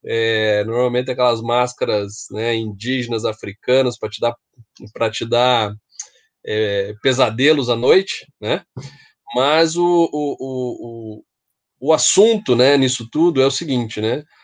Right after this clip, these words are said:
A L G P D nada mais é do que privacidade de dados. É garantir com que, é, os seus dados pessoais não sejam compartilhados, não sejam vendidos ou não sejam usados sem o seu consentimento. Essa é a verdade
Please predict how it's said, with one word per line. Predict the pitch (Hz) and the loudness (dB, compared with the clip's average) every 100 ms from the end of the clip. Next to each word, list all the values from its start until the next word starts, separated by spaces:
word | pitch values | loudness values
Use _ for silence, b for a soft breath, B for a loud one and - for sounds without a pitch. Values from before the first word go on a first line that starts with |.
| b | b
A | - | 0
L | 139 | 2
G | 147 165 | 2 0
P | 160 | 2
D | 170 | 4
nada | 170 170 | 4 4
mais | 165 143 131 | 4 4 4
é | 143 | 0
do | - | 0
que | 160 | -2
privacidade | 156 151 143 - 131 151 151 | 0 2 0 0 2 2 2
de | 151 | -4
dados. | 131 127 120 104 - - | 2 4 4 -2 -14 -8
É | 117 | -6
garantir | 123 135 135 123 - 165 | 0 2 2 -2 -4 -4
com | 151 135 | -2 -6
que, | - 147 135 - _ _ _ 110 | -4 -4 -4 -8 _ _ _ -2
é, | 117 117 110 127 | 0 2 0 -4
os | 120 | -4
seus | - 165 135 | 0 0 2
dados | 135 139 131 | 2 2 0
pessoais | 135 127 - 139 143 139 | -4 -4 0 0 0 0
não | 151 | -4
sejam | - 143 135 131 | -2 -2 0 -2
compartilhados, | 123 120 123 120 127 131 139 127 120 | -4 -2 -2 -2 -2 2 2 0 -4
não | 123 | -6
sejam | - 127 123 123 | -4 -4 -2 -4
vendidos | 113 110 104 110 127 131 131 | -4 -4 -6 -8 -8 -8 -4
ou | 139 | -4
não | 139 | -4
sejam | 127 127 127 143 | -2 -2 -2 -4
usados | 127 117 120 123 - | -2 0 0 -2 -6
sem | 127 | -4
o | 127 | -4
seu | 127 120 | -4 -4
consentimento. | 127 - 127 135 110 87 - - - - _ 113 | -6 -6 -6 -4 -4 -6 -10 -14 -18 -20 _ 2
Essa | 120 123 135 | 4 4 2
é | 135 | 2
a | |
verdade | 127 135 131 123 123 120 127 | 2 0 2 4 4 0 -6